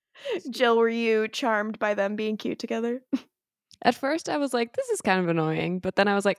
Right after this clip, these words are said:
Speaker 2: "I'd be doing the same shit, so
Speaker 1: Yeah.
Speaker 2: I'm into it."
Speaker 1: <laughs> Fair enough.
Speaker 2: <laughs>
Speaker 1: Um, I, I just, I like the look on Leah Pipes. Like, she's always on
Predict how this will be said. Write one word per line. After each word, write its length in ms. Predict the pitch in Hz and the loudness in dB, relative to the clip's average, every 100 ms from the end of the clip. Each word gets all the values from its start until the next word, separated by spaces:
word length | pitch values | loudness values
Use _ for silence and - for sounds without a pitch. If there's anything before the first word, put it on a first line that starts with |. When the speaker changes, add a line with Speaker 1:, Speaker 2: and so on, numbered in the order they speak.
| - | 2
Speaker 2:
"I'd 380 | 226 240 240 196 | 2 4 4 2
be 100 | 180 | 2
doing 220 | 170 160 | 4 2
the 60 | 147 | 4
same 220 | 170 160 | 4 4
shit, 340 | - 165 - _ - | 4 4 2 _ -8
so 600 | - 202 175 180 170 147 - _ - - | 2 6 8 8 6 4 0 _ -18 2
Speaker 1:
Yeah. 160 | 285 440 - 587 - | 4 6 6 4 6
Speaker 2:
I'm 100 | 277 | 6
into 280 | 214 180 175 | 6 8 8
it." 180 | 170 - | 6 2
Speaker 1:
<laughs> 60 | - | 4
Fair 200 | 247 208 | 6 8
enough. 240 | 202 302 392 | 6 4 2
Speaker 2:
<laughs> 60 | 359 - 440 _ - - 494 - _ _ _ _ _ - - 698 554 349 - | 0 -2 -16 _ -4 -4 -6 -12 _ _ _ _ _ -20 -14 -10 -8 -6 4
Speaker 1:
Um, 360 | 254 240 240 254 | 6 6 2 -2
I, 340 | - 392 440 - | 4 4 4 2
I 100 | 508 | 2
just, 160 | 605 - | 0 -2
I 80 | - | 0
like 340 | 392 466 453 - | 4 4 4 0
the 100 | 359 | 2
look 260 | 226 240 | 4 6
on 360 | 240 226 214 208 | 6 6 4 -2
Leah 260 | 214 220 214 | -2 0 0
Pipes. 420 | 208 196 208 - | 0 0 0 2
Like, 220 | 214 196 - - - | 0 0 -14 -18 -2
she's 220 | 302 277 - | 0 2 4
always 580 | 302 302 302 269 233 - _ - | 4 4 2 0 -6 -14 _ 4
on 420 | 226 208 196 | 6 6 2